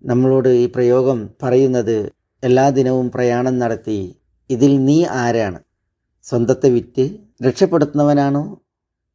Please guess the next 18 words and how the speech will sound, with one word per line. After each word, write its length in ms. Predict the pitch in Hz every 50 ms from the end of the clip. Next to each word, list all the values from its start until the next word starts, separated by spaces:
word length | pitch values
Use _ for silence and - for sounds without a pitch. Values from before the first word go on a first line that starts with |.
| _ -
അതല്ല 600 | 127 127 123 127 120 120 120 113 107 85 - _ _ _ _ _ _ _ _ - -
ശിക്ഷ 260 | 143 - - - 175 147 127 - - _ _ _ _ _
കൊയ്യുന്നവനാണോ 920 | _ - 135 127 123 127 120 123 120 113 113 107 104 101 101 101 101 - - _ -
എന്ന 240 | 107 104 98 101 95 -
കാര്യം. 240 | 90 85 87 80 _ _ _ _ _ _ _ _ _ _ _ _ _ _ _ _ _ -
ഏതായാലും 640 | 160 160 151 175 170 160 156 151 151 143 135 - _ _ _ _ _ -
നമ്മുടെ 180 | 135 143 147
ഈ 60 | 147 139
ഹദീസ് 440 | - 139 127 143 143 139 - - - - - - - _ _ _ - -
മഹനീയമായ 580 | 135 131 139 143 151 160 160 147 143 143 135 131
കുറേ 260 | 127 - 135 135 143
വിഷയങ്ങളെ 680 | 135 117 - - 135 127 127 127 123 123 117 113 - - _ _ _ _ _ _ -
സമ്മാനിക്കുന്ന, 800 | - 127 117 117 123 120 120 113 107 120 113 117 117 110 110 - _ - -
പഠിപ്പിക്കുന്ന, 800 | 135 117 131 - - 135 110 - 123 117 113 113 110 104 - _ _ - 131
അതിലൊക്കെ 340 | 120 120 120 120 - -
ഉൾക്കാഴ്ചയേകുന്ന 1000 | 131 123 120 117 120 120 - 143 139 135 135 - 143 131 117 110 110 113 113 98 - - _ _ -
ഒരു 360 | 107 110 107 110 107 104 - - -
ഹദീസാണ്. 520 | 120 107 117 120 117 - 127 127 147 180